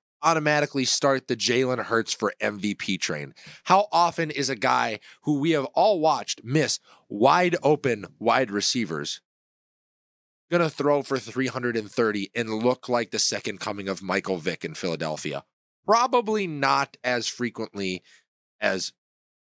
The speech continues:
everybody in Philadelphia would hope, right? Um,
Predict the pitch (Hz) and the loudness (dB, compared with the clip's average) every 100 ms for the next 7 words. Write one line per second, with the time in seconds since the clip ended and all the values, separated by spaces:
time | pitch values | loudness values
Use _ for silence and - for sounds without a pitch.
0 | _ 220 190 170 160 156 127 - 127 107 | _ 0 2 4 2 2 -4 -2 -2 0
1 | 95 92 87 76 67 87 82 73 - - | 0 -2 -4 -6 -4 -6 -4 -8 -8 -4
2 | 92 - _ - - - - - 123 120 | -2 -4 _ -20 -20 -20 -10 2 2 2
3 | 104 | -2